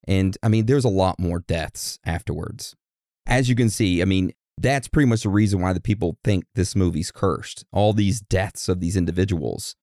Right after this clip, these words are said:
that took part in it. And a little knowledge nugget about this movie, following the release of it, there was also a lot more problems. A woman who went to watch the film somehow broke her jaw during it. I have no idea how,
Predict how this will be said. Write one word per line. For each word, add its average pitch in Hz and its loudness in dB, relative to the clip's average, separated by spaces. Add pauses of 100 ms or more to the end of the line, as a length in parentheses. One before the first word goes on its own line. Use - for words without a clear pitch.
(220)
that - -2
took - -4
part 101 0
in 71 -4
it. 82 -8 (440)
And 104 0 (140)
a 92 -4
little 104 2 (120)
knowledge 92 0
nugget 107 0 (140)
about 98 -2
this 104 0
movie, 110 2 (340)
following 131 2
the 107 2
release 90 0
of 135 0
it, 156 -2 (120)
there 101 2
was 95 4
also 92 0
a 92 0
lot 92 -2
more 90 -4
problems. 87 -6 (640)
A 101 2
woman 127 4 (280)
who 98 0
went 101 0
to 92 2
watch 85 -2
the 123 0
film 131 0 (300)
somehow 165 0
broke 104 0
her 113 2
jaw 95 2
during 101 2
it. 131 0 (320)
I 107 0
have 101 2
no 90 2
idea 82 -2
how, 101 0